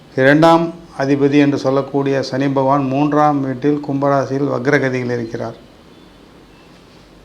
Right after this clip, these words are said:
தனுசு ராசிக்கு பத்தாம் அதிபதி புதன், சொல்லப்போனால் இரண்டு நாட்களுக்கு முன்பு தான் பெயர்ந்து சிம்ம ராசிக்கு வந்திருக்கிறார், ஒன்பதாம் வீட்டிற்கு. ஆனால்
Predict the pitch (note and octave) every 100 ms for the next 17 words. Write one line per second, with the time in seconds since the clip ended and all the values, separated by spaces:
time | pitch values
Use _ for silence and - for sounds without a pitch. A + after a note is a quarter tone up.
0 | - - - - F3 - - - - -
1 | - - - - - B2+ D#3+ F3 F3+ E3
2 | D#3 D3+ D#3 C#3 C#3 D#3+ D3+ D3 C#3 C#3
3 | C3+ B2+ C3 C#3 A2+ - - - - -
4 | - - C3+ D3 C#3 C#3 C#3+ B2 - -
5 | - - - - - - - - - -
6 | - - - - - - - C3+ C3+ C3+
7 | C#3 C#3+ C#3+ C3+ C3+ C3 C3 C#3+ B2+ C3+
8 | C3+ C3+ B2+ C#3 - - - - C#3+ D3
9 | D3 C3+ C3+ B2+ B2 A#2+ A#2+ - A#2+ B2
10 | - - - - B2+ C3 C#3 B2+ A#2+ -
11 | A#2+ B2 C3 C3 D3 D#3